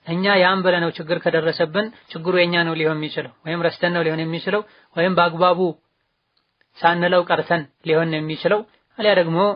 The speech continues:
ያ ነገር የማይቀር ስለነበረ በዛ ቀን ረስተነው ሊሆን ይችላል። ይህ ዝክር የሚባለው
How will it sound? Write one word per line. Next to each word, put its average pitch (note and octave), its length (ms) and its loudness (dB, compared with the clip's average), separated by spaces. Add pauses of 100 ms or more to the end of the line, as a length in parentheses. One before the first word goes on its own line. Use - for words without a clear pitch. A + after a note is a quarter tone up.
(280)
ያ F3 180 2
ነገር F3 240 2
የማይቀር F3 460 0
ስለነበረ D#3+ 520 0 (680)
በዛ F3 220 -2
ቀን F3+ 160 -2
ረስተነው D#3+ 420 -2 (580)
ሊሆን D#3+ 300 0
ይችላል። D3 360 0 (500)
ይህ F#3 120 2
ዝክር G3 220 2
የሚባለው E3 500 0